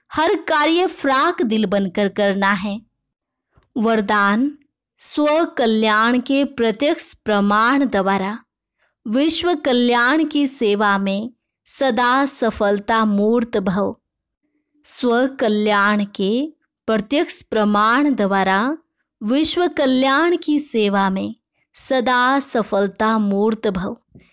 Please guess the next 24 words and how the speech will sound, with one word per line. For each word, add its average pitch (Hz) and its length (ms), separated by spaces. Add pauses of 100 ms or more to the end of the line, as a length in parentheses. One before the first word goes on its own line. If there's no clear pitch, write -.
(240)
जैसे 262 400
आजकल 208 640 (360)
शारीरिक 285 720
रोग 214 340
हार्ट 240 440
फेल 196 320
का 262 220
ज़्यादा 233 420
है, 226 280 (560)
वैसे 277 480
आध्यात्मिक 233 1080
उन्नति 208 520
में 226 340 (380)
दिल 277 340
शिकस्त 226 720
का 208 220
रोग 185 340
ज़्यादा 190 420
है। 196 280 (640)
ऐसी 277 400
दिल 285 280
शिकस्त 320 580
आत्माओं 220 640
में 262 260